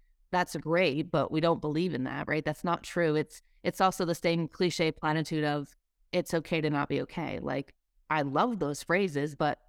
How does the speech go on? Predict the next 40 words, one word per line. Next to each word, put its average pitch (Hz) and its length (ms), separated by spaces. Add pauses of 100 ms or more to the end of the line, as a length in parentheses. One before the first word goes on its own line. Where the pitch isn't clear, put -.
(120)
it's - 200
never 190 280
really 151 460
okay 156 320
to 147 80
not 139 200
be 139 140
okay. 143 300
We 147 80
don't 156 140
have 156 140
environments 151 480
set 151 180
up - 180
for 151 180
that. 147 300
We, 151 300 (500)
we 170 100
don't 170 160
have 170 160
the 165 60
bandwidth 156 600
emotionally 160 440
ourselves 147 500
to - 140
actually 151 480
take 156 280
on 156 180
someone 151 200
else's 151 320
emotional 147 420
burden 143 400
unless 143 340
you're 147 120
trained 220 260
in 139 80
that, 135 160
right? 156 200
We 156 100
don't 185 200